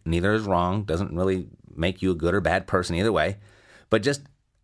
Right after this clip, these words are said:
understand that and, and identify which feeling is stronger for you and use it, okay? Your life depends on it. Your life depends on it. There are people depending on you to succeed.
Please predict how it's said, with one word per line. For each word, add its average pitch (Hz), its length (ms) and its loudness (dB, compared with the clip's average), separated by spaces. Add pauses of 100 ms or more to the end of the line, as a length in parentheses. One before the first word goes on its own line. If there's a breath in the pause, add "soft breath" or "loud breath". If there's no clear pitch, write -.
(160)
understand 131 580 0
that 76 160 0
and, 90 260 0
and 90 100 0
identify 107 480 0
which 101 260 -2
feeling 104 280 0
is 87 120 -4
stronger 101 380 0
for - 160 -2
you 120 340 0 (180)
and 113 280 2
use 165 220 0
it, - 240 -4 (320)
okay? 175 300 -2 (220 loud breath)
Your 117 160 2
life 151 260 -2
depends 139 400 0
on 80 120 -6
it. - 240 -16 (760)
Your 87 160 -2
life 139 240 0
depends 76 340 0
on 60 140 -4
it. - 120 -10 (520 soft breath)
There 107 120 2
are 98 60 0
people 120 520 -2 (220 loud breath)
depending 113 580 0
on 104 160 2
you 101 120 2
to 98 160 -4
succeed. 104 560 -2